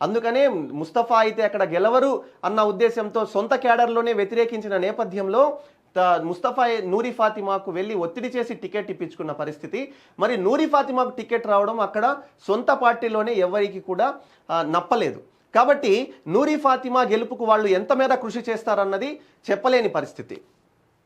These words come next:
మరి మొహమ్మద్ నసీర్, మొహమ్మద్ నసీర్ రెండు వేల పంతొమ్మిదిలో ఎమ్మెల్యే అభ్యర్థిగా, ఆ, కంటెస్ట్ చేసిన వ్యక్తి టీడీపీ తరపున. ఆ, కంటెస్ట్ చేసి ఓడిపోయారు, ముస్తఫా మీద ఓడిపోయారు. అదేవిధంగా ఇప్పుడు తిరిగి రెండు వేల ఇరవై నాలుగులో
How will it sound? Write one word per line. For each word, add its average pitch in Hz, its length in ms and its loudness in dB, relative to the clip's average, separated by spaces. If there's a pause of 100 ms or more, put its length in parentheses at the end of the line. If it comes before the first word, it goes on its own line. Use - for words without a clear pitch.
(140)
మరి 247 380 2 (240)
మొహమ్మద్ 254 440 2
నసీర్, 202 400 0 (540)
మొహమ్మద్ 262 480 4
నసీర్ 254 380 -2 (360)
రెండు 220 240 0
వేల 262 160 4
పంతొమ్మిదిలో 226 640 0
ఎమ్మెల్యే 214 400 0
అభ్యర్థిగా, 175 800 0 (320)
ఆ, 156 300 2 (120)
కంటెస్ట్ 214 380 2
చేసిన 143 240 -6
వ్యక్తి 120 260 -8
టీడీపీ 208 360 -4
తరపున. 123 420 -8 (360)
ఆ, 226 180 -2 (120)
కంటెస్ట్ 240 400 2
చేసి 240 200 0
ఓడిపోయారు, 220 520 0
ముస్తఫా 226 380 0
మీద 220 280 -2 (500)
ఓడిపోయారు. 185 680 0 (340)
అదేవిధంగా 254 460 2
ఇప్పుడు 233 300 0
తిరిగి 254 680 0 (260)
రెండు 214 280 0
వేల 240 180 4
ఇరవై 220 320 0
నాలుగులో 202 640 -2